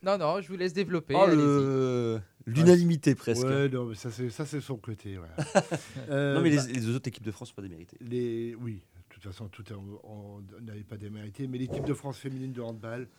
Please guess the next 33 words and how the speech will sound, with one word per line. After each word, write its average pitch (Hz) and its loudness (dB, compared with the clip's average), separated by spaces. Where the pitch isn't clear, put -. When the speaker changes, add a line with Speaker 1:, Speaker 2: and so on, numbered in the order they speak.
Speaker 3:
ah, 101 -12
là, 110 -10
là, 120 -10
c'était 117 -8
parfait, 127 -12
quoi. 98 -14
Le, 98 -14
le, 104 -12
les 110 -12
championnats 117 -12
du 104 -12
monde, 123 -8
battre 139 -2
en 135 0
plus 135 -8
la 127 0
Norvège. 127 0
Speaker 2:
Ouais, 127 4
qui 127 -4
est 127 2
la 123 6
meilleure 131 10
nation, 123 2
euh, 110 6
Speaker 3:
D'Europe, 117 -8
voire 135 -4
Speaker 1:
Du 131 -4
monde. 156 4
Speaker 2:
du 127 2
monde, 151 8
Speaker 3:
Du 131 4
monde. 131 10
Speaker 2:
euh, 117 8